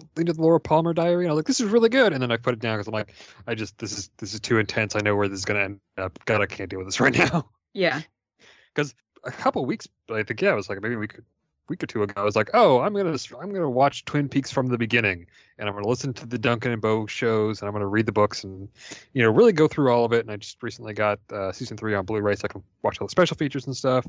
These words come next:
Speaker 1: And then everything went to hell, and I was like, "Yeah, I'm not, uh,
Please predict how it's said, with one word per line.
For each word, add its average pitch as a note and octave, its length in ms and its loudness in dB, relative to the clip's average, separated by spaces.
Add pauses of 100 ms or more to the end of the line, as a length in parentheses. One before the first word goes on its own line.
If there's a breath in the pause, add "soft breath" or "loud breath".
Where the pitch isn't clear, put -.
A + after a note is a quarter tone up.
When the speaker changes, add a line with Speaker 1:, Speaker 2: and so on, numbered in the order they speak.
(300)
Speaker 1:
And C#3+ 140 2
then C#3 260 2
everything B2 280 -2
went A#2+ 140 -2
to A2 60 -2
hell, A2 140 0
and G#2+ 80 -2
I G#2+ 40 -4
was G#2+ 80 -6
like, A2+ 140 -2 (320)
"Yeah, F#3+ 340 0 (120)
I'm C3 260 -6
not, A#2 340 -2 (160)
uh, G#2 120 -8